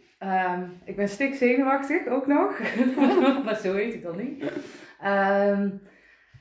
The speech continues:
wij hebben elkaar leren kennen. Dat is nu vijf jaar geleden.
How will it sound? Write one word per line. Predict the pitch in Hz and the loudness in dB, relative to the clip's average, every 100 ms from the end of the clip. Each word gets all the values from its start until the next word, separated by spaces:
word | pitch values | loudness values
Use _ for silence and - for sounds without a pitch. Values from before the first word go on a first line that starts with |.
| _ - | _ -14
wij | 175 233 294 285 | -2 4 4 4
hebben | 247 247 202 | 4 4 2
elkaar | 202 247 240 | 0 0 0
leren | 208 180 165 | 0 -2 -2
kennen. | 233 285 294 294 359 - | -4 -2 0 0 -2 -6
Dat | 190 | -8
is | 233 233 185 | -6 -6 -4
nu | 190 220 247 254 | -2 2 2 2
vijf | - 220 285 311 | 0 0 0 0
jaar | 226 190 | -2 0
geleden. | 180 180 240 294 392 | -2 -2 -2 -2 -4